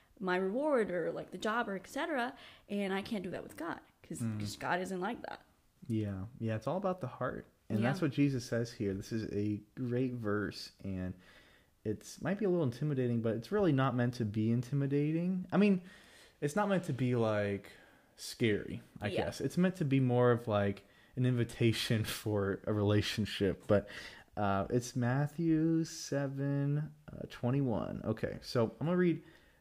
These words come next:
Speaker 2: uh, first the, uh, I have two different translations here. I, I love Bible translations, by the way.
Speaker 1: Mm, you
Speaker 2: Um,
Speaker 1: do.
Speaker 2: I do, because not, there's not really, I mean,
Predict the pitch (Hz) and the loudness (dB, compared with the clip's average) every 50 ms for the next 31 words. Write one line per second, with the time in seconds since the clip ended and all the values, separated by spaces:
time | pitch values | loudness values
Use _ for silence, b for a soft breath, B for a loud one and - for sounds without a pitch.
0 | B B - - 107 101 101 101 - - - 160 170 170 175 - - - - 123 | B B -6 -4 -2 -2 -2 -4 -4 0 0 2 2 0 -2 -8 -14 -6 -4 -2
1 | 113 107 107 104 101 - - b b b b b b b b b - - - - | 0 0 0 -2 -2 -4 -8 b b b b b b b b b -16 -14 -8 -6
2 | 180 226 247 - - - 220 208 185 196 196 180 165 - 175 143 127 127 120 123 | -4 -4 -4 -6 -4 -2 -2 0 0 0 -2 -2 -4 -2 -2 -2 2 2 2 2
3 | 120 - 143 139 - - 156 156 160 180 180 - - - 110 113 120 120 - 123 | 2 0 -4 -4 -2 -2 -2 -2 -2 -4 -6 -10 -10 -4 0 0 0 0 0 0
4 | 131 135 143 165 180 175 151 - - 113 107 110 110 113 107 - 110 101 98 101 | 2 4 4 4 4 4 2 0 2 4 4 6 4 2 0 0 -2 -2 0 0
5 | 98 92 - - 101 - - 92 95 90 87 90 92 82 90 92 95 - 175 175 | 0 -2 -2 -4 -8 -8 -6 -8 -8 -6 -6 -6 -6 -6 -4 -4 -2 -2 -2 -2
6 | 175 185 185 92 90 90 90 98 104 110 113 113 107 113 110 107 98 95 95 113 | -2 -4 -4 -4 -2 -2 -2 0 0 2 0 0 2 2 4 4 4 4 2 0
7 | 113 - - 131 120 113 127 135 143 160 202 226 226 B B B B B B B | -2 0 0 0 0 2 2 2 4 4 4 4 2 B B B B B B B
8 | 165 175 175 214 247 269 254 - 180 196 196 190 190 185 - - 156 170 175 170 | 2 2 4 2 2 2 0 -2 0 0 2 4 4 4 4 4 2 2 2 2
9 | 160 151 | 0 -2